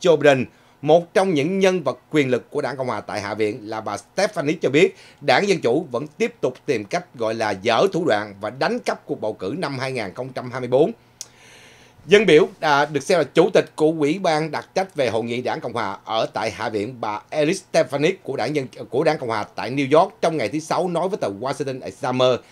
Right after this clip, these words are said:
Đảng Dân Chủ đang tìm cách có những cái hành động được xem là bất hợp pháp tại New York. Bà Stefanik lên tiếng nói rằng Đảng Dân Chủ đang tìm cách, gọi là, chuyển đổi tất cả những cái địa hạt và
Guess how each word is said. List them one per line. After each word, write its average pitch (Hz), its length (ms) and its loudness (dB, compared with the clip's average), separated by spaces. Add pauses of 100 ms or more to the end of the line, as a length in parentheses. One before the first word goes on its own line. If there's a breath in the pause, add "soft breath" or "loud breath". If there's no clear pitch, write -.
(180 soft breath)
Đảng 147 300 2
Dân 185 100 4
Chủ 139 200 0
đang 160 220 -2
tìm 139 300 -2
cách 165 160 -4 (100)
có 160 160 -2
những 127 220 -4
cái 151 120 -6
hành 113 180 -8
động 95 180 -10
được 107 100 -12
xem 127 140 -8
là 98 60 -6
bất 202 360 0
hợp - 160 -8
pháp 170 280 -4
tại 95 160 -6
New 127 280 -2
York. 220 140 0 (320 loud breath)
Bà 143 180 0 (180)
Stefanik 208 380 2
lên 180 120 -2
tiếng 165 160 -2
nói 190 120 0
rằng 117 260 -4
Đảng 120 220 -2
Dân 160 120 -4
Chủ 127 260 0 (880)
đang 170 200 2
tìm 131 220 2
cách, 120 200 -2
gọi 123 140 -2
là, 117 240 -2 (280 loud breath)
chuyển 151 240 2
đổi 139 200 0
tất 208 220 -2
cả 113 120 -4
những 135 140 -6
cái 170 100 -8
địa 127 180 4
hạt 113 200 2 (240)
và 110 300 -2